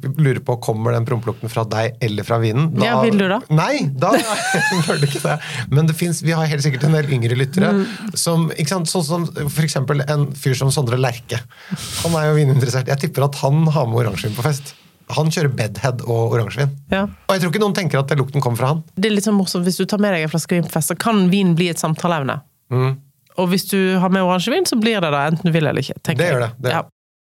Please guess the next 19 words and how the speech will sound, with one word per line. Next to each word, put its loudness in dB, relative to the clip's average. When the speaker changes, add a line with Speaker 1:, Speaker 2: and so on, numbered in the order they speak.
Speaker 2:
For -2
noen 2
år 0
siden -2
så -2
kjøpte -4
jeg -6
tre, -4
nei, -2
seks -6
tre 0
liter, 0
ikke -4
bag-in-box, -2
men 0
flaske, -4
altså -2
dobbel 0
Magnum, 0